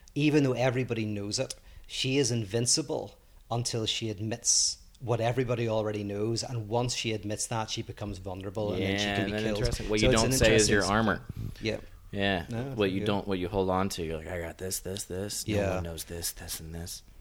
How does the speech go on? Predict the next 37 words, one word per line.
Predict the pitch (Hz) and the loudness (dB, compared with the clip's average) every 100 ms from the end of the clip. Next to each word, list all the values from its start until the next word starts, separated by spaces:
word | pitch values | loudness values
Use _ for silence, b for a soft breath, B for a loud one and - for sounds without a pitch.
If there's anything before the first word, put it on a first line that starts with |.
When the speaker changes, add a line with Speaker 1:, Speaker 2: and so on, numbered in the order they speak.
| - | -2
Speaker 1:
And | 139 | 2
that's | 160 180 | 4 6
why, | 160 | 6
that's | 147 - | 6 6
Speaker 2:
And | |
then | 143 | 6
Speaker 1:
why | |
Speaker 2:
you | 127 | 6
feel | 110 | 6
powerless | 95 110 113 107 95 - | 8 12 12 12 8 4
when | 92 90 | -2 -2
you | 85 | 0
say | - 107 | 4 4
everything. | 90 80 80 - - - 123 | 4 0 -6 -12 -14 -10 0
Speaker 1:
Yeah. | 120 104 90 - | 2 2 -2 -2
And | 131 135 | 4 6
Speaker 2:
That's | 139 | 6
Speaker 1:
then | 90 | 4
Speaker 2:
when | |
change | 120 110 | 4 4
happens, | 92 85 85 | 2 0 -2
and | 87 | -6
then, | 82 - | -8 -8
yeah. | - - - - | -10 -10 -14 2
Speaker 1:
Yeah, | 143 151 | 6 6
exactly. | 135 120 131 - 110 | 6 6 6 6 4
And, | 117 | 4
and | 127 143 | 6 6
you, | 127 | 6
there's | 120 127 | 6 4
beautiful | - 113 143 147 131 123 | 2 0 4 4 2 0
examples | 104 107 107 110 104 | 0 -2 -2 -2 -2
of | |
this | 104 98 - | 0 2 0
in | 101 | -2
kind | - 104 | -4 -4
of | 98 | -4